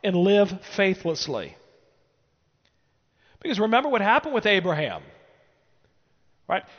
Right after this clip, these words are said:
He made a mistake. There was a famine in the land, and so where did he go? He went to Egypt. Mistake number one. Mistake number two,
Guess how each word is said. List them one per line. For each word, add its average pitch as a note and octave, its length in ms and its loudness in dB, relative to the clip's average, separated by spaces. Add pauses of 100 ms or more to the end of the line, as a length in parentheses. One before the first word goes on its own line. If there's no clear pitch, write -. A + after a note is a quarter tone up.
(100)
He F3 120 -4
made A3 200 6
a D4 40 -8
mistake. A#3+ 420 0
There G#3 80 0
was F#3 120 -4
a F#3+ 40 0
famine C4 420 2
in C4+ 60 2
the A#3 80 2
land, G#3+ 260 4
and G3 120 -2
so G3 120 -4
where F#3+ 200 0
did F#3 140 0
he F3 60 2
go? A#2 340 -6 (360)
He E3+ 140 -4
went E3+ 160 0
to F3 180 -6
Egypt. G3 520 -4 (500)
Mistake F#3+ 440 -2
number F3+ 220 0
one. D#3+ 360 -4 (1300)
Mistake A#3 420 0
number A#3+ 200 0
two, A3+ 380 -4